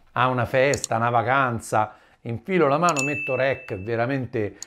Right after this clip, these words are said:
la posso passare a qualcuno, anche che non è un campione di ripresa,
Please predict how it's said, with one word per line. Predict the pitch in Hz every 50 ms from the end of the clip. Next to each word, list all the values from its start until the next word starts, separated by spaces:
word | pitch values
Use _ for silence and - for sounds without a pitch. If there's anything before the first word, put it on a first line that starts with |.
| - -
la | - 135 131
posso | - 165 165 - - - 147
passare | 120 127 120 - - - 160 147 143
a | 127 -
qualcuno, | - - 123 123 120 - - 147 156 170 180 170 160 139 131 127 123
anche | 123 127 139 127 123 147 131
che | 110 123 123
non | 120 120 131
è | 139 135 117 - - _ _ _ _ _ _
un | 147 139 139 123
campione | - 135 131 127 127 120 123 165 156 147 139
di | 127 139
ripresa, | 156 180 143 117 120 127 123 101 107 127 120 117